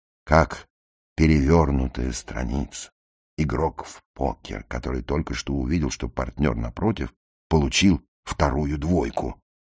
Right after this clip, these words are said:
«Мы и сейчас перебрались бы, если бы вы, местные, не разводили тут такую грязищу». «А ты на нас не обижайся»,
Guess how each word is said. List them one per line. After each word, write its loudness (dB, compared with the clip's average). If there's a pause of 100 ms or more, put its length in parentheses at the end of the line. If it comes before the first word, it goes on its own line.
(160)
«Мы 8 (500)
и 8
сейчас 8
перебрались 8
бы, 6 (440)
если 4
бы 6
вы, 10
местные, 6
не 8
разводили 6
тут 4
такую 6 (520)
грязищу». 8 (1300)
«А 10
ты 10
на 10
нас 8
не 6
обижайся», -2